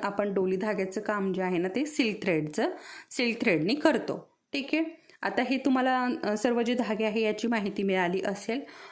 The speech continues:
त्यानंतर आपण बघूयात, मोत्यापासनं चालू करूया, जे मोती आहेत ना त्यापासनं चालू करूयात. तर बघा, हे जे आहे ना,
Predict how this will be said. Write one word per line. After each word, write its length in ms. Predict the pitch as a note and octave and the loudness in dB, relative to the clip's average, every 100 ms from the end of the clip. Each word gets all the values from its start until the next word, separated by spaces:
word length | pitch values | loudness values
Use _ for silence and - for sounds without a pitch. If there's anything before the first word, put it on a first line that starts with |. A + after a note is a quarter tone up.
| - | -6
त्यानंतर 300 | C#4 C4+ C#4 | 0 2 2
आपण 280 | C4+ C4+ C4+ | 2 2 2
बघूयात, 580 | A#3+ A3 G#3+ G#3+ - A#3+ | 2 2 2 2 0 2
मोत्यापासनं 760 | A#3+ A#3+ A#3 A3 G3+ G3+ F3 | 4 2 2 2 2 0 0
चालू 240 | D#3+ D#3 D#3 | 2 2 0
करूया, 340 | D#3 D#3 F#3+ | 0 0 -2
जे 160 | G3 G3+ | -2 -2
मोती 380 | G3 F#3+ E3 F3+ | 0 -2 0 -2
आहेत 200 | F3 D3+ | -2 -4
ना 100 | B3 | -2
त्यापासनं 480 | D4 B3 - - E3+ | 0 0 0 -2 -4
चालू 240 | D#3+ C#3+ C#3+ | -4 -4 -4
करूयात. 400 | D3 D3 D3 - - _ _ _ _ _ C#4 | -4 -4 -4 -8 -14 _ _ _ _ _ -2
तर 80 | |
बघा, 240 | B3 B3+ C#4 | 0 2 0
हे 220 | A#3 C4 | 0 0
जे 140 | C4+ | 2
आहे 240 | C#4+ B3 A#3 | 0 2 0
ना, 180 | A#3 | 0